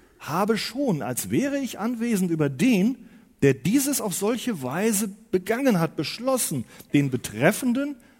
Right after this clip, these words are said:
im Namen unseres Herrn Jesus und nachdem euer und mein Geist sich mit der Kraft von dem Herrn Jesus vereinigt hat,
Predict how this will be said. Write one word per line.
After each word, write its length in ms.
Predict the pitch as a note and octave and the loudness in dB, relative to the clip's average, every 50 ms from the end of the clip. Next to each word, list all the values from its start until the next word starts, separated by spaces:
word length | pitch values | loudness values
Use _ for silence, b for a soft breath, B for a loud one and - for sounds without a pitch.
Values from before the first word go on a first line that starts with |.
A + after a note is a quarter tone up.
| b b | b b
im 240 | - B2 B2 B2 A#2+ | -2 0 0 2 4
Namen 320 | B2 C3+ E3+ A3 C4+ D4 | 4 6 6 4 4 2
unseres 340 | C#4 C4 A#3+ A#3+ B3 A#3 - | 0 -2 -2 -2 -2 -4 -2
Herrn 140 | A#3+ B3 A#3+ | -2 -2 -2
Jesus 640 | G#3 A3 A#3 A3+ G3 C#3+ A#2 G#2+ G#2 - - - b b b b b b b b b | 0 2 2 2 2 2 -2 -6 -6 -8 -10 -12 b b b b b b b b b
und 140 | - B2+ C3 | -8 -4 -2
nachdem 340 | C3 B2+ B2 - C3 B2 A#2+ - - | 0 -2 0 2 0 0 0 -2 -4
euer 380 | D#3 F#3 B3+ C4 A3+ F#3+ E3 | -2 0 2 4 4 4 4
und 280 | B2+ C#3 C#3 B2 - - | 2 -2 -4 -8 -8 -6
mein 400 | G#2 F#2+ G#2 B2 D3+ A3+ C4+ C4+ | -4 -2 0 2 2 2 2 2
Geist 480 | A3 B3 B3 A#3 G#3 E3 C#3 - - | 2 2 4 4 4 2 2 0 -4
sich 160 | - C3 B2+ - | -6 -6 -6 -6
mit 160 | C3 B2 - | -8 -4 -4
der 100 | A#2+ A#2 | -4 -6
Kraft 520 | - - - D#3+ F#3 A3+ B3 - - - | -6 -8 -6 -2 -2 -2 -2 -2 -6 -12
von 300 | - - G3 G3 F#3+ F#3 | -10 -8 -6 -6 -4 -4
dem 160 | F3+ E3 D3+ | -4 -4 -4
Herrn 120 | D3 D3 C#3+ | -4 -4 -6
Jesus 420 | B2+ C3 E3+ A3 A#3 G#3+ A#3 - | -4 -4 -2 -2 -2 -2 -4 -6
vereinigt 580 | - - F#3+ - C#3+ F#3 A3 A3 G3 - - - | -4 -4 -4 -2 0 2 4 4 4 2 2 0
hat, 160 | A2+ G2+ B | -2 -2 B